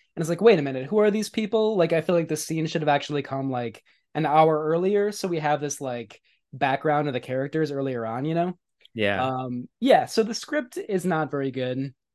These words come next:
Speaker 1: I agree with you there. It has its moments, but, but yeah, it does seem pretty obvious that this was, like, uh, you know, a rush job, kinda put into production as quickly as possible. Um, I definitely do think it drags at times, and I think the editing is a lo-, a big reason why.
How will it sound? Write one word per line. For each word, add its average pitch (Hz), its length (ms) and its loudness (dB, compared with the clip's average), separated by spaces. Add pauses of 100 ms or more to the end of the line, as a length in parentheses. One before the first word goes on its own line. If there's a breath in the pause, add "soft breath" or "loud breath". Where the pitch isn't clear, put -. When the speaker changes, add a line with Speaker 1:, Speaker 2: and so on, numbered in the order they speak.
(100)
Speaker 1:
I 151 80 0
agree 147 200 0
with 143 120 -4
you 131 100 -2
there. 127 200 -4
It 135 80 -2
has 175 160 2
its 147 120 -12
moments, 120 400 -10
but, 110 280 -10 (380)
but 220 120 6
yeah, 139 180 4
it 151 80 0
does 202 200 2
seem 196 180 0
pretty 165 240 -2
obvious 139 400 0
that 139 140 -2
this 143 180 -4
was, 135 140 -6
like, 120 340 -6 (180)
uh, 107 560 -6 (260)
you 139 100 -4
know, 127 120 -4
a 123 80 -2
rush 165 300 6
job, 175 400 4
kinda 147 180 -4
put 143 140 -6
into 139 120 -4
production 131 380 -6
as 120 80 -8
quickly 127 300 -8
as 110 80 -10
possible. 156 560 0 (640 soft breath)
Um, 123 600 -2 (280)
I 143 80 2
definitely 202 360 6
do 196 120 2
think 190 180 0
it 147 120 -2
drags 147 400 0
at 160 100 -2
times, 165 380 -2
and 160 100 0
I 131 80 0
think 127 220 -8
the 123 80 -6
editing 123 420 -6
is 120 160 -8
a 127 40 -8
lo-, 120 220 -6
a 143 60 0
big 143 200 2
reason 131 320 -2
why. 165 300 0